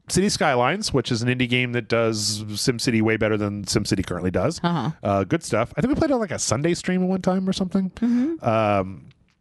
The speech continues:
Speaker 1: and it has mods. And apparently one of the modders, this is in tw-, two thousand twenty-one, is a modder going by the name of Chaos,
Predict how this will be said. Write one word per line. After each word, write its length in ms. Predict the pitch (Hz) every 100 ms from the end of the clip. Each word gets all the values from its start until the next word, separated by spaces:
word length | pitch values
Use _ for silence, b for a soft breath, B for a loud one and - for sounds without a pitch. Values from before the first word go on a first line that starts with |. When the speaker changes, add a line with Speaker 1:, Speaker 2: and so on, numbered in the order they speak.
| _ _ - - B B B _
Speaker 1:
and 100 | 131
it 100 | 131
has 480 | 127 120 120 139 - -
mods. 600 | 220 269 113 101 - - -
And 180 | - 110
apparently 540 | 110 160 156 143 131 135
one 280 | 117 131
of 280 | 170 170 139
the 280 | 143 131 131
modders, 680 | 123 131 143 107 110 131 -
this 180 | 113 -
is 80 |
in 80 | 113
tw-, 240 | 104 139 -
two 100 | 151
thousand 200 | 143 131
twenty-one, 460 | 151 143 110 101 101 B B B
is 80 | 135
a 20 |
modder 640 | 135 147 151 151 147 143 127
going 200 | 139 135
by 400 | 135 127 120 117
the 100 | 117
name 220 | 127 123
of 140 | 107 -
Chaos, 600 | - 262 131 156 -